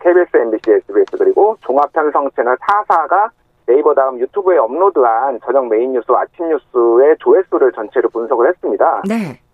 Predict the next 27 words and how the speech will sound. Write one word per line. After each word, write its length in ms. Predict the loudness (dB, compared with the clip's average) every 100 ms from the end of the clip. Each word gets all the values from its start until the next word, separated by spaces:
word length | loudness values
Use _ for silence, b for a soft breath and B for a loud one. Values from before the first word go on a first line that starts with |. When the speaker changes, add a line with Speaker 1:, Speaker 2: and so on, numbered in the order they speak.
| _
Speaker 1:
그래서 200 | -4 -2
일곱 280 | 0 0 0
개 80 | 0
방송사가 580 | 0 -2 -4 -2 -2 -2
총 320 | 0 0 -2
이천오백이십사 1080 | -8 -6 -2 0 0 0 -4 -12 -12 -4 -2 0
개의 140 | 2 4 4 4 4 4 0
뉴-, 80 | -4 -16
기사를 280 | -8 -4 -2
냈고요. 480 | -2 -4 0 2 0 -6 _ _ _ -6
전체 260 | -2 -2
조회수는 460 | 2 2 2 0 0 0 0 -2 -4 -2 -2
오천육백십팔만 840 | -4 -4 -8 -10 -2 0 0 0
회였는데요. 680 | 2 0 -2 -6 0 0 0
Speaker 2:
네. 420 | -4 -10 -12 -14 -18 _ -12
Speaker 1:
이 80 | -4
중에서 340 | 0 2 0
코로나 540 | -4 -2 0 2 2 4
일구 300 | 2 2 -2
관련 280 | -2 -4
소식이 240 | -6 -6 -6
사실 180 | -4 -4
압도적으로 500 | -6 -4 -2 0 -2
많았습니다. 500 | -2 -4 -8 -8 -4
거의 120 | -2 -2 -4 -4
Speaker 2:
그렇겠죠. 180 | -2
Speaker 1:
절반인 520 | 0 0 -2 -2 -6